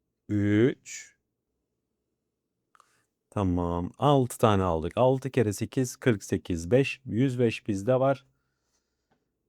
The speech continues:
Elli üç. Adam online yakalarsak yüz elliye bence verir onu. Ama, e, pot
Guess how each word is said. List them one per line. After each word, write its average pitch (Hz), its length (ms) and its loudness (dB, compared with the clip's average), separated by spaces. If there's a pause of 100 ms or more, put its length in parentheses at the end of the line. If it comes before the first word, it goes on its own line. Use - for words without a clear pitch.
(140)
Elli 120 260 4
üç. - 400 0 (240)
Adam 156 220 2
online 151 320 2
yakalarsak 127 560 -2
yüz 127 180 2
elliye 101 300 0
bence 101 300 0
verir 80 240 0
onu. - 200 -12 (160)
Ama, 131 340 6 (180)
e, - 40 -18 (600)
pot - 440 -2